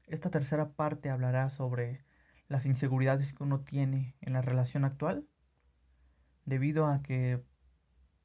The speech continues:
la anterior relación o las anteriores, anteriores relaciones no te fue bien. Puede ser que te hayan sido infiel, puede ser que te hayan tratado mal,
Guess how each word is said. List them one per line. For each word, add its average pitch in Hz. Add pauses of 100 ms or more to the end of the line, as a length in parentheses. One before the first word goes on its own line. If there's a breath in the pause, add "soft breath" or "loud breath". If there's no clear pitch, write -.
(200)
la 156
anterior 151
relación 165
o 160
las 135
anteriores, 143
anteriores 143
relaciones 139 (840 soft breath)
no 151
te 175
fue 170
bien. 147 (640)
Puede 147
ser 135
que -
te 135
hayan 131
sido 131
infiel, 139 (400 loud breath)
puede 143
ser 139
que -
te 131
hayan 131
tratado 127
mal, 139